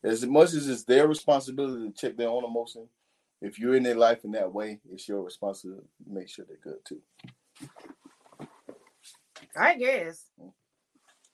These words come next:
Speaker 2: So, it, you know, even though we found humor in it, it is definitely a situation where it's, it's, uh,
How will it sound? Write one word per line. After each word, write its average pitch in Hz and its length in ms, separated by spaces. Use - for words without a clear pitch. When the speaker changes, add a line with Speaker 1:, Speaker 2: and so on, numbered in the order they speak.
Speaker 2:
So, 147 380
it, 240 260
you 226 140
know, 175 260
even 196 220
though 170 120
we 165 120
found 151 360
humor 151 360
in 131 160
it, 131 80
it 147 180
is 135 140
definitely 131 920
a - 40
situation 131 920
where 120 440
it's, - 520
it's, 143 260
uh, 123 300